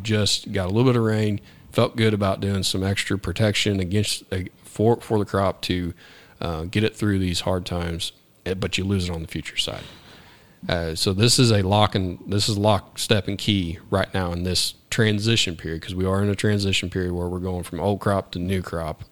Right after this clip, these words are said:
on the marketing side. So I'm really glad to hear that on, on from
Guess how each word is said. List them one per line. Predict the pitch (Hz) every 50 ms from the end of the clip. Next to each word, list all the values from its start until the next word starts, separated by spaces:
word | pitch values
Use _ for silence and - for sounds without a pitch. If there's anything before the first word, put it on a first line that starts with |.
| _ -
on | 98 90
the | 85
marketing | 90 101 104 95 - - 82 80 78
side. | - - 80 80 76 - -
So | - - 87 80 78 - - - - - - - - - -
I'm | 98 110
really | 127 131 117
glad | 107 104 98 92
to | 90
hear | 87 98 101 90
that | 87 92 95 90 85
on, | 85 85 - - -
on | - 95 92
from | - - 95